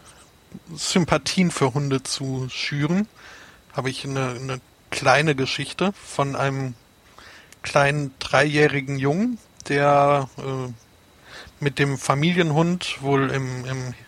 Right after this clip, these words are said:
äh, Garten gespielt hat. Und irgendwann ist der Mutter aufgefallen, dass, äh, weder Hund noch Kind, äh, mehr im Garten waren und auch sonst nirgendwo zu finden. Äh, woraufhin eben die Polizei benachrichtigt wurde,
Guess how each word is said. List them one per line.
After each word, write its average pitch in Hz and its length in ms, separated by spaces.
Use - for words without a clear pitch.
äh, 135 180
Garten 139 460
gespielt 147 540
hat. 175 260
Und 143 800
irgendwann 139 680
ist - 200
der 143 80
Mutter 139 300
aufgefallen, 135 760
dass, - 280
äh, 131 280
weder 143 320
Hund 156 380
noch 143 400
Kind, 175 440
äh, 135 200
mehr 135 440
im 135 200
Garten 131 420
waren 135 360
und 143 200
auch 135 200
sonst - 420
nirgendwo 156 440
zu 151 140
finden. 165 520
Äh, - 40
woraufhin 127 1160
eben 123 280
die 127 100
Polizei - 500
benachrichtigt 151 760
wurde, 139 400